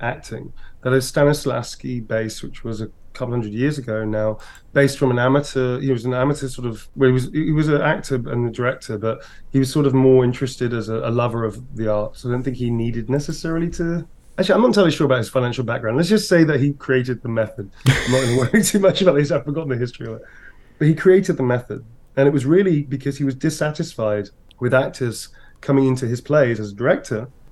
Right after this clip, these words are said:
that seemed staid and boring and obvious and cliched. And he was trying to work out why was that? Why i-, they keep coming in with the same kind of lines, the same kind of delivery. Why don't they feel real?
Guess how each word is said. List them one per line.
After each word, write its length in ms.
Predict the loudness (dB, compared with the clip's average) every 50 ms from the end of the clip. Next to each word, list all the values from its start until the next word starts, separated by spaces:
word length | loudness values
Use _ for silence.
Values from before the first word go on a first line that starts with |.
| _ -10
that 480 | -6 0 2 2 2 2 0 -4 -8 -12
seemed 440 | -8 -2 0 2 2 2 2 0 -2
staid 560 | -4 -6 -2 0 0 2 4 4 2 2 0
and 280 | 0 -2 -2 -2 -2
boring 540 | -2 0 0 2 2 2 0 0 0 -2 -2 -4
and 140 | -6 -8 -6
obvious 600 | -6 -6 -4 -2 0 2 2 2 0 0 -4 -8
and 180 | -4 -4 -4 -4
cliched. 540 | -4 -6 -6 -6 -6 -8 -8 -10 -10 -12 -18 _ _ -20 -20 -20 -20 -20 -20 -20 -18 _ 0
And 160 | 2 2 4
he 320 | 6 4 4 4 0 -4 -8 -12 -18 -18 -16 -12 -12 -12 -10 -6
was 120 | -4 -4 0
trying 160 | 2 4 4
to 60 | 4
work 160 | 4 2 0 -2
out 140 | -6 -6 -6
why 340 | -8 -4 -2 0 0 2 0
was 180 | 0 -4 -6 -10
that? 220 | -12 -14 -14 -12
Why 280 | -8 -4 0 2 2 4
i-, 400 | 2 2 0 -2 -4 -6 -8 -6
they 160 | -2 -2 -2 -2
keep 240 | -4 -6 -6 -6 -4
coming 240 | 0 0 2 2 2
in 60 | 2
with 80 | 0 0
the 80 | -4
same 200 | -4 -4 -4 -4
kind 120 | -2 -2 0
of 60 | 0
lines, 160 | 0 -2 -2 -4
the 60 | -6
same 180 | -4 -2 -2 -2
kind 120 | -2 -2
of 60 | -4
delivery. 440 | -4 -4 -6 -6 -6 -8 -10 -10 -12 -14 -20 -20 _ _ -14
Why 260 | -10 -6 -2 0 0
don't 240 | 2 2 2 0 0
they 80 | 0 -2
feel 220 | -2 0 0 0 2
real? 320 | 2 2 2 0 -2 -10